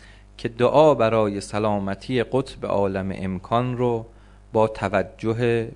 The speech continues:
بیشتری بخوانیم. جلسات گذشته اولین حق از حقوق و مراهم این پدر زنده رو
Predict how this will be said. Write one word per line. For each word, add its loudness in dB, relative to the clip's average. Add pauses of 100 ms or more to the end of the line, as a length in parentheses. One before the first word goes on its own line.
بیشتری -4
بخوانیم. -14 (2000)
جلسات 2
گذشته -4
اولین -2
حق -6 (240)
از -6
حقوق 2 (760)
و 0
مراهم 0
این -6
پدر -2
زنده -2
رو 2